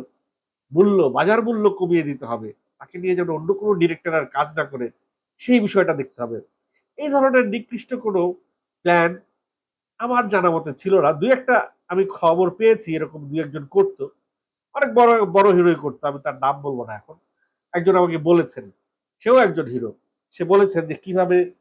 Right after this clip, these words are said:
আরেকজনের সিনেমাকে পাইরেসি করিয়ে তার মার্কেটটা খাইতো। এরকম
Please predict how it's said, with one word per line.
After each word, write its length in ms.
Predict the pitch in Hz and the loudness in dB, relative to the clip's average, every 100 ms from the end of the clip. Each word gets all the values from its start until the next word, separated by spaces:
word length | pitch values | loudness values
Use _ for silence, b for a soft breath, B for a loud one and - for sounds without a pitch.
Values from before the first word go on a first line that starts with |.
| _ _ _ _ | _ _ _ _
আরেকজনের 460 | - 175 165 185 180 | -2 0 0 0 0
সিনেমাকে 640 | 180 170 165 156 151 143 - _ _ _ _ | -2 -2 0 0 -4 -10 -10 _ _ _ _
পাইরেসি 420 | 139 151 160 - | -2 0 -2 -6
করিয়ে 440 | 165 151 139 127 127 _ _ _ | -10 -6 0 0 -2 _ _ _
তার 200 | 139 131 127 123 | -4 -2 -2 -6
মার্কেটটা 460 | 131 131 135 - 123 | -6 -6 -8 -10 -8
খাইতো। 360 | - 120 107 - _ _ _ _ _ _ _ _ _ _ - | -6 -8 -10 -20 _ _ _ _ _ _ _ _ _ _ 0
এরকম 440 | 247 247 254 - | 0 2 -4 -8